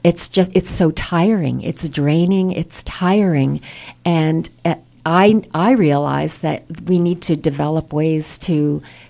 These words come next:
to bring some of that energy back to the heart so that it once again,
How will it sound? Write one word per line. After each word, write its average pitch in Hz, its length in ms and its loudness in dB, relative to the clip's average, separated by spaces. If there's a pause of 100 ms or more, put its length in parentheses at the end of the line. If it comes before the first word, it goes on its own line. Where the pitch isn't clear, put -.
(100)
to 147 220 -6
bring 160 600 0
some 151 300 -4
of 139 180 -4
that 135 280 -2
energy 135 640 0
back 147 500 -2
to 175 120 -2
the 147 100 -2
heart 131 480 -4
so - 200 -6
that 135 260 -2
it 143 100 -6
once 143 300 -6
again, 139 640 0